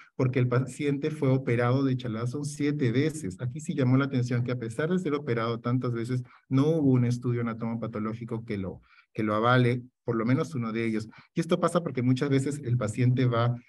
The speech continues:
de médico en médico, pero nosotros como, este, ustedes como especialistas, pues debemos, de-, deben considerar e informarse as-, este, sobre el, la, los datos clínicos previos para poder ver el tipo de abordaje de estos pacientes.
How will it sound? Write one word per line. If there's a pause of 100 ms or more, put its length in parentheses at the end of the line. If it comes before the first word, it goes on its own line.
(100)
de
médico
en
médico,
pero
nosotros
como,
este,
ustedes
como
especialistas, (360)
pues
debemos,
de-,
deben
considerar
e
informarse
as-,
este,
sobre
el,
la,
los
datos
clínicos
previos (320)
para
poder (360)
ver
el
tipo
de
abordaje
de
estos
pacientes.